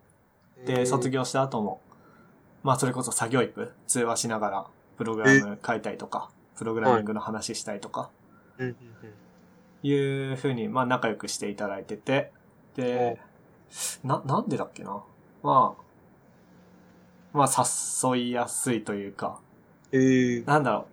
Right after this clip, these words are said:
Speaker 2: あのー、彼もリビルドエフエム、さっき言った、
Speaker 1: はい。
Speaker 2: ポッドキャストを聞いてて、そういう、
Speaker 1: おー。
Speaker 2: まあ、ノリを理解してるというか。
Speaker 1: あー、なるほど、なるほど。
Speaker 2: いう感じなんで、なんか前提の説明がいらねえなって思って。<laughs> それで、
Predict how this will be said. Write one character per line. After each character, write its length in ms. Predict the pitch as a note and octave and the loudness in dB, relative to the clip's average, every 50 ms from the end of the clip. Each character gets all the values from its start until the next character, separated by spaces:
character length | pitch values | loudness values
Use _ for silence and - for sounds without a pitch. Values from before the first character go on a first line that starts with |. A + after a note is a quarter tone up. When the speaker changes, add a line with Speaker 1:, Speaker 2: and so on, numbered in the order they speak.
| - - | -10 -2
Speaker 2:
あ 100 | - C#3+ | 0 2
の 440 | C#3 C#3 C#3+ C#3+ C3+ C3+ C3+ C3+ C3+ - | 2 4 2 2 2 0 -2 -2 -2 4
ー、 40 | - | 4
彼 160 | A3 G3 D#3+ | 4 4 4
も 360 | C3+ A#2+ A2+ G#2+ G#2 G2+ - - | 2 2 2 2 0 -2 -6 -6
リ 160 | A#2+ B2+ A#2+ | -2 -2 0
ビ 120 | A#2+ B2+ | 2 2
ル 60 | B2+ A#2 | 0 0
ド 120 | B2 A#2+ | 0 -2
エ 40 | A#2+ | -2
フ 120 | A2 A#2 | -2 -4
エ 80 | A2 G2+ | -6 -6
ム、 160 | G2 F#2+ - - | -8 -10 -14 -10
さ 160 | - - A#2+ | -4 -4 -4
っ 80 | A#2 - | -4 -4
き 60 | - G#2+ | -8 -10
言 40 | G#2 | -10
っ 20 | |
た、 320 | - - - G2+ F#2+ - - - - - - - - - - - - | -8 -4 -2 -2 -2 -2 -4 -8 -20 -20 -20 -20 -20 -20 -14 -4 2
Speaker 1:
は 160 | D3 C3+ A#2+ | 4 4 4
い。 40 | - | 4
Speaker 2:
ポ 80 | A2 | 0
ッ 40 | G#2 | -4
ド 80 | - G#2+ | -6 -4
キ 80 | - | -4
ャ 60 | A#2 | -4
ス 80 | A2 - | -4 -4
ト 80 | - G#2 | -6 -8
を 40 | G#2 | -8
聞 160 | - - A2+ | -4 -4 -4
い 40 | G#2+ | -2
て 100 | G#2+ A2 | -4 -6
て、 400 | G#2 - B2 A#2 A2+ G#2 G2 - - - - - - - | -6 -2 -2 0 0 0 -4 -6 -14 -20 -20 -20 -20 -4
そ 200 | - - D3+ D3 | 4 8 8 10
う 20 | C#3+ | 10
い 20 | |
う、 240 | C#3 C3+ C3+ C3 C3 | 8 6 6 4 2
Speaker 1:
お 20 | B2+ | 0
ー。 60 | - - - - - | -2 -6 -20 -12 -4
Speaker 2:
ま 100 | - C#3+ | 0 2
あ、 20 | C3+ | 2
ノ 180 | B2+ A#2+ B2 | 4 4 4
リ 140 | B2+ C#3 C#3+ | 6 6 8
を 80 | D3 C#3+ | 6 6
理 140 | C3 C3 C3 | 6 2 0
解 220 | C3+ A#2+ G#2 G2+ | 0 0 0 0
し 100 | - - | -2 -4
て 80 | - G#2 | -4 -4
る 80 | G#2 G2+ | -4 -4
と 80 | - | -8
い 120 | F2+ F2+ G2 | -8 -8 -10
う 20 | |
か。 220 | - - F#2 - - - - - _ - - | -10 -10 -10 -10 -10 -14 -20 -20 _ -6 4
Speaker 1:
あ 340 | - D3+ D3+ C#3+ C#3 C#3+ C#3 | 6 8 8 10 10 8 8
ー、 40 | C3+ | 6
な 100 | C3 B2+ | 4 2
る 60 | C3 B2 | 0 0
ほ 80 | B2+ | -2
ど、 60 | B2 | -6
な 100 | A#2 A#2 | -6 -6
る 60 | A2+ A2 | -6 -4
ほ 60 | - | -2
ど。 60 | B2+ | -2
Speaker 2:
い 40 | B2+ | -2
う 40 | B2 | 0
感 200 | A#2+ B2+ B2 A#2+ | 2 2 0 0
じ 60 | A#2+ A#2+ | 2 0
な 100 | A#2+ A#2 | 0 0
ん 60 | G#2+ | 0
で、 60 | G#2+ | -2
な 100 | G#2+ A2+ | -2 -2
ん 40 | A2 | -4
か 120 | - - G2 | -4 -6 -2
前 160 | B2 C3 C3+ C#3 | 0 0 0 0
提 200 | C3+ - C3+ C3 | 2 2 2 2
の 80 | C3 C3+ | 2 0
説 280 | C3 - C3 A#2 - B2+ | 0 0 -2 -2 -2 -2
明 160 | A#2+ A#2+ A#2+ | -2 -2 -2
が 100 | A#2+ A#2+ | -2 -2
い 80 | A2+ | 0
ら 140 | G#2+ A2+ A2 | 0 0 -2
ね 120 | A2 A#2 A#2 | -2 -2 -4
え 60 | G#2 | -4
な 80 | F#2+ F#2 F#2 | -4 -6 -8
っ 60 | F#2 | -10
て 100 | - F#2 | -12 -12
思 100 | F#2 F#2+ | -12 -14
っ 20 | |
て。 280 | - - - F#2 F2 - - - - C#3 C3 - - D#3+ C#3 - - _ | -16 -16 -16 -16 -16 -16 -12 -6 -4 -2 -2 0 -2 -4 -4 -4 -14 _
<laughs> 600 | - _ _ - - - - - - - - - | -20 _ _ -12 -12 -10 -10 -12 -12 -14 -12 -6
そ 100 | - B2 | -2 -2
れ 100 | A#2 A2 | -2 0
で、 340 | A2 A2 G#2+ G#2 G#2 G#2 | 0 -2 -2 -2 -4 -6